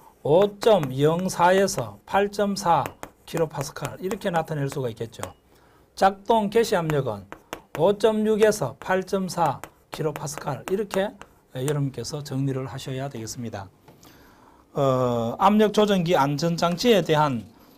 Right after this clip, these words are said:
어, 작동 압력을 묻고 있는 것이니까, 어, 이 내용도 우리가 아주 중요하게 취급을 하고 있는 내용, 어, 내용이다. 이렇게,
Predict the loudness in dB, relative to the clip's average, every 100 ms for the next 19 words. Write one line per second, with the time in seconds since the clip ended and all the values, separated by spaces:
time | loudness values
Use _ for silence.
0 | _ -6 -4 -2 2 2 4 4 4 4
1 | 4 2 0 -2 -2 0 0 -2 -4 -6
2 | -6 -8 -12 -14 _ -20 -20 -12 -4 -4
3 | -2 0 2 4 4 2 2 0 -2 -6
4 | -4 -4 -4 -10 -10 -6 -4 -4 -6 -6
5 | -2 0 2 0 -2 -4 -2 0 0 0
6 | 0 -2 0 -2 -2 -6 -8 -6 -4 -2
7 | -2 -2 -4 -4 -4 -4 -2 0